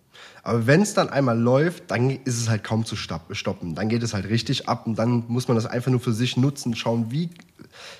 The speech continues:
wie kann man sich selber eine effektive Personal Brand aufbauen, die konstant Leads generiert, womit man sich aber auch authentisch zeigt, wo die Leute denken, ey, das ist ja ein cooler Typ oder das ist ja eine coole Brand, mit der will ich zusammenarbeiten oder da möchte ich als Mitarbeiter rein.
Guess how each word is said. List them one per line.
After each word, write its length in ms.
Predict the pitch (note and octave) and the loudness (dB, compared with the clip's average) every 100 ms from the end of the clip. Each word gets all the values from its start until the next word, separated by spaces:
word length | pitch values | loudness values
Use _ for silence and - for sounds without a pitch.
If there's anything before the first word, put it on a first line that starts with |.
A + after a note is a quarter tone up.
| _ | _
wie 160 | D3 G#3+ | 2 2
kann 200 | - E3+ | 4 4
man 200 | F3 F3 | 4 4
sich 140 | C#3+ B2+ | 2 0
selber 340 | E3+ D#3+ F3 | 2 2 2
eine 340 | E3 C3+ B2+ - | 2 0 -2 -2
effektive 640 | F3 C#3 - - D#3+ D#3+ | -4 -4 -6 -4 0 0
Personal 480 | - D#3+ D3+ - A2+ | 0 0 0 0 -2
Brand 340 | G2 A#2+ D#3 | 0 0 0
aufbauen, 540 | B2 C#3 C#3 C3 C3 C3 - - - | -2 -6 -4 -2 0 -2 -8 -18 -6
die 160 | D#3+ D#3+ | -4 -2
konstant 520 | - D3 C#3+ A2 G#2+ | 0 0 0 -4 0
Leads 280 | C3+ E3+ - | 0 -2 -2
generiert, 480 | D#3+ D#3 D3+ D3 - | 0 2 2 0 0
womit 220 | C3 C#3 | 0 0
man 180 | C#3 B2+ | 0 0
sich 160 | B2+ - | -2 -4
aber 140 | A#2+ | -4
auch 120 | G#2+ | -4
authentisch 720 | G#2+ A#2+ - F3 G3+ - A#2+ - | -2 -4 0 2 2 0 -4 -4
zeigt, 440 | G#2+ A2+ D3+ - - - - | 0 2 2 -4 -16 -10 4
wo 100 | D3 | 6
die 80 | D#3 | 8
Leute 300 | D3+ C#3+ C3 | 6 4 2
denken, 340 | C3+ C3+ C3+ - | 2 2 -2 -4
ey, 320 | A#2+ C3 G#2+ - - - - | 0 0 -2 -8 -20 -6 0
das 140 | C3 | 0
ist 140 | B2 | 2
ja 80 | B2 | 4
ein 100 | A#2+ | 4
cooler 260 | A#2 A#2 G#2+ | 2 -2 -2
Typ 280 | - A#2 G2+ | -2 -2 -2
oder 120 | G#2+ | -2
das 200 | A#2+ C3+ | 2 2
ist 80 | B2 | 2
ja 60 | |
eine 100 | A#2+ | 0
coole 320 | A#2+ - A#2+ A2+ | -2 -2 -2 0
Brand, 340 | A#2+ A#2 A#2+ - - - | 0 2 0 -4 -6 -2
mit 120 | A#2+ | 4
der 160 | C3 | 6
will 80 | C3+ | 6
ich 140 | C3+ - | 4 2
zusammenarbeiten 760 | A#2+ B2 B2+ A2+ A2 A#2 A#2+ | 4 6 6 2 2 2 2
oder 100 | C3+ | 2
da 120 | C3 | 4
möchte 300 | B2+ C#3 - | 6 6 4
ich 60 | C#3 | 0
als 120 | A#2+ | 2
Mitarbeiter 600 | C3+ C3+ B2+ A2+ A2+ A#2+ G#2+ | 2 2 2 2 2 0 0
rein. 300 | A2+ A#2+ | 2 2